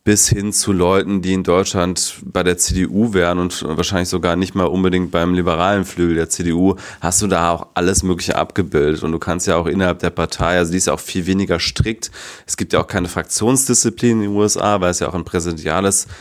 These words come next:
Regierungssystem ist. Das heißt, da muss auch keine Fraktionsdisziplin herrschen,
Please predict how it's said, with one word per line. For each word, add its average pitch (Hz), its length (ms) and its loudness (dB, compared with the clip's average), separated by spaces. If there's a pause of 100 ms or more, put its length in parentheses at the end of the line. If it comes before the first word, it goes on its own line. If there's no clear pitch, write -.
(260)
Regierungssystem 113 840 2
ist. 110 220 2
Das 95 160 0
heißt, 95 280 0
da 90 120 4
muss 98 260 0
auch - 140 -4
keine 90 220 -2
Fraktionsdisziplin 92 1000 -2
herrschen, 101 640 -2